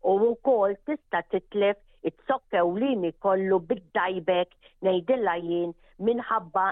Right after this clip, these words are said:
il-barxa, minħabba dik il-ferita li aħna nkunu qegħdin nagħmlu mat-sok tar-roses. Dawn il-, il-, it-thorns, dawn ix-xewk, meta jkunu mwaħla ma nixxi ngħidu,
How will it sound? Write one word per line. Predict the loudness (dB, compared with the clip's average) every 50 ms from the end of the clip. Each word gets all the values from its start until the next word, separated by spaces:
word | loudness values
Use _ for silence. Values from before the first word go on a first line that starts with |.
| -2 _
il-barxa, | -2 -2 -2 -2 -2 -2 -2 -2 -2 -4 -6 -6 -2 -2 -2 -2 -2 -6 _ _ -20 -20 -10
minħabba | -2 0 0 0 0 -2 -4 -4 -4 -4 -2 -2 -2 0
dik | -2 -2 -2 -2
il-ferita | -2 -2 -4 -4 -4 -2 -2 -2 -2 -4 -6 -6 -4 -2 -2 -2 -2 -4 -6 -14 -20 -10 -4
li | 0 2 2 2
aħna | 2 0 -2 -4 -4 -4 -4
nkunu | -4 -2 0 0 2 0 0
qegħdin | 0 0 -2 0 0 0 -2 0 -2
nagħmlu | -2 0 0 0 0 -2 0 0 0 0 0 -4 -10 -20 -18 -8
mat-sok | -4 -2 -2 -2 -4 -6 -4 -4 -4 -4 -4 _
tar-roses. | -2 -2 -2 0 0 0 0 0 0 -2 -6 -8 -8 -10 -10 -12 _ _ _ -20 -20 -20 -20 -20 _ -20 -8
Dawn | -2 0 0 2 2 0 0 -2 -2
il-, | -2 -4 -4 -2 -2
il-, | -2 -2 0 0 -2 -2 -2
it-thorns, | -2 -4 -4 -4 -6 _ 0 2 2 2 2 2 0 -2 -4 -4 -4
dawn | -2 0 0 0 0 0 0 0
ix-xewk, | -2 -2 -4 -12 -8 -4 -2 0 0 0 0 -2 -2 -4 -8 -16 _ -20 -20 -20 -8
meta | -4 -2 -2 0 0 0 -2 -2
jkunu | -2 -2 2 2 4 4 4 2 2 0
mwaħla | -2 -2 0 -2 -2 -2 -4 -4 -2 -2 -2 0
ma | 0 0 0 0
nixxi | 0 -2 -4 -4 -4 -4 -2 -2
ngħidu, | 0 -2 -2 -2 -2 0 2 2 2